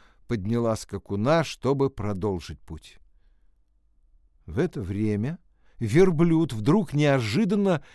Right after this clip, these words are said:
резво вскочил на ноги и поспешил вправо, вниз по холму. «Куда ты?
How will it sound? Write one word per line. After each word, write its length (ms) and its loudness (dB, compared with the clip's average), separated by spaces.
резво 500 2
вскочил 480 0
на 220 4
ноги 340 0
и 100 2
поспешил 520 -2
вправо, 680 2
вниз 460 2
по 140 -4
холму. 520 0
«Куда 540 0
ты? 300 -4